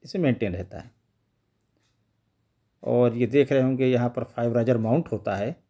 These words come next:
ये फाइव राइजर का प्लम्बर ब्लॉक है। नीचे देख रहे होंगे लाइन वगैरह आई हुई है, ये पानी की लाइन है और ऑयल की भी लाइन होती है,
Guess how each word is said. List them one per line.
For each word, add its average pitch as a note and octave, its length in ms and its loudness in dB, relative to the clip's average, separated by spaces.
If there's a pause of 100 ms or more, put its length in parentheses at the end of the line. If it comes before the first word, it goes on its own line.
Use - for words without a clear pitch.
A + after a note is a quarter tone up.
(1300)
ये C3 100 2
फाइव B2+ 240 2
राइजर B2+ 220 4
का B2 120 -2
प्लम्बर A#2+ 380 0
ब्लॉक A2 260 -2
है। C3 240 -8 (760)
नीचे B2 280 2
देख C3 200 4
रहे C3+ 100 4
होंगे C3+ 180 2
लाइन B2 260 4
वगैरह B2 280 4
आई B2 220 4
हुई A#2+ 180 2
है, A#2+ 160 0
ये A2+ 380 -2 (200)
पानी B2+ 240 2
की B2+ 140 -2
लाइन A2+ 260 0
है A#2 180 -2
और A2+ 360 -8
ऑयल C3 200 0
की C#3+ 120 -2
भी A#2+ 120 2
लाइन A2+ 240 0
होती G#2 260 -8
है, A2 180 -6